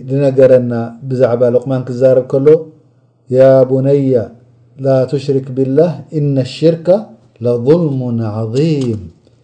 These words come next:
እቲ ደዓበየ ዘንቢ፣ እቲ ደዓበየ ክፍኣት እከይግበርኮ ንረቢ ሓደ ከሎ ሽርካ ጌርካ ምስኡ ክትግዛእ እዩ። ላኪን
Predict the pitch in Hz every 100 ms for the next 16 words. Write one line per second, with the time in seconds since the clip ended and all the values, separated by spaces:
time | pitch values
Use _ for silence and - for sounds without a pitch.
0 | _ _ _ _ _ 135 120 151 147 -
1 | - _ _ - 135 135 160 170 160 147
2 | 117 113 143 123 147 151 147 156 156 -
3 | - _ _ 147 143 135 165 165 160 143
4 | 117 - _ - 143 147 165 156 - -
5 | _ _ - 151 - 160 156 151 143 151
6 | 147 147 160 202 - _ - 139 151 143
7 | 139 147 147 147 - _ _ _ - 180
8 | 165 156 151 139 143 139 143 _ _ _
9 | - 170 160 160 147 143 135 139 131 -
10 | 139 117 120 120 113 117 101 85 - _
11 | _ _ _ _ _ _ _ _ _ 143
12 | 151 151